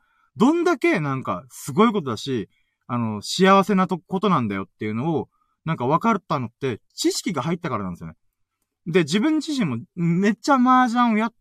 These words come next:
て、初めて国士無双ってマジで出ないんだっていうのを理解しきってから、で、僕が実際、あの、一ヶ月前ぐらいに国士無双バンって出したんですよね。で、その時にはもうめっちゃ喜んだんですよね。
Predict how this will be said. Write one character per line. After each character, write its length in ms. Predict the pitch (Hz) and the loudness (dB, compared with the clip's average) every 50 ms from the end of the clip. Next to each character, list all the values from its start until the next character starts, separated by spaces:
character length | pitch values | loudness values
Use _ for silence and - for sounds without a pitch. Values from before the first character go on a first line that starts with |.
| _ - | _ -4
て、 160 | - 262 - _ _ _ _ | -2 -2 -4 _ _ _ _
初 280 | - - 240 254 294 339 | -2 0 0 0 0 0
め 140 | 330 320 202 | -2 -2 -2
て 100 | 151 135 | -4 0
国 160 | - 202 196 - - | 0 0 0 0 -2
士 200 | - - 294 294 | 0 2 2 2
無 100 | 320 285 | 2 2
双 140 | - 226 | 0 0
っ 60 | 175 - | -2 -2
て 220 | _ 110 104 98 | _ -4 -2 -2
マ 440 | 101 110 123 151 180 233 285 359 381 | -2 -2 0 4 4 6 8 6 6
ジ 100 | 311 302 | 4 2
で 80 | 240 | 0
出 100 | 147 165 | 0 0
な 100 | 160 160 | 0 0
い 60 | 143 123 | 0 -2
ん 20 | |
だ 100 | 107 98 | -4 -6
っ 40 | - _ _ | -8 _ _
て 60 | - | -6
い 60 | 123 120 | -4 -2
う 20 | |
の 180 | 127 196 202 143 | 0 -2 -2 -2
を 60 | 117 - _ _ _ _ _ _ _ _ _ - | -4 -8 _ _ _ _ _ _ _ _ _ -2
理 180 | 151 196 294 285 | 2 2 2 4
解 240 | - 415 330 185 180 | 4 4 4 4 2
し 120 | - - | 0 -4
き 160 | - - - | -8 -12 -18
っ 100 | _ _ - | _ _ -2
て 100 | 311 - | -2 2
か 120 | 311 302 | 2 4
ら、 200 | 339 311 202 - _ _ _ _ _ _ _ _ | 4 4 2 0 _ _ _ _ _ _ _ _
で、 160 | 180 277 247 | -2 0 0
僕 220 | 170 180 185 208 185 | 0 0 -2 2 2
が 180 | 196 196 180 | 4 4 4
実 260 | 151 156 180 - - 190 | 2 0 -2 0 2 2
際、 120 | 175 156 | 2 2
あ 100 | 139 139 | 2 0
の、 60 | 131 | 0
一 140 | 160 165 - | -2 -6 -2
ヶ 120 | - 190 | 0 0
月 280 | 180 190 160 - - 180 | 2 0 0 -2 -4 -2
前 500 | 185 180 180 180 180 180 180 185 185 185 | 0 0 2 0 0 0 0 2 2 2
ぐ 80 | 165 160 | 0 0
ら 140 | 139 123 120 | 0 -2 0
い 40 | 143 | 0
に 240 | 175 170 113 95 | -2 -2 -2 -4
国 180 | - - 151 - | -6 -8 -10 -10
士 160 | - - 208 202 | -6 -4 -2 -2
無 80 | 202 | -2
双 160 | 180 160 113 | -2 -2 -4
バ 200 | 98 107 156 160 | -2 2 2 2
ン 20 | 143 | 2
っ 20 | |
て 80 | 120 117 | 0 -4
出 60 | 113 | -4
し 40 | - | -4
た 100 | 156 135 | -4 -6
ん 40 | 117 | -6
で 40 | |
す 60 | - 92 | -6 -8
よ 60 | 85 | -10
ね。 100 | 85 - _ _ _ _ _ _ - | -12 -14 _ _ _ _ _ _ -6
で、 80 | 170 | -6
そ 220 | 156 - 262 311 370 | -2 2 2 2 4
の 60 | 359 | 2
時 220 | 370 277 - 202 | 2 0 0 0
に 40 | 160 | -2
は 80 | 131 127 | -2 -2
も 120 | 120 113 | -2 -4
う 40 | 113 | -2
め 160 | 123 135 175 | 0 0 0
っ 80 | 175 - | 0 0
ち 140 | - 277 | 0 2
ゃ 40 | 269 | 2
喜 160 | 269 233 277 | 2 2 2
ん 40 | 254 | 2
だ 80 | 196 139 | 2 0
ん 20 | |
で 40 | 120 | -2
す 40 | 117 | -6
よ 80 | 104 | -12
ね。 40 | - | -14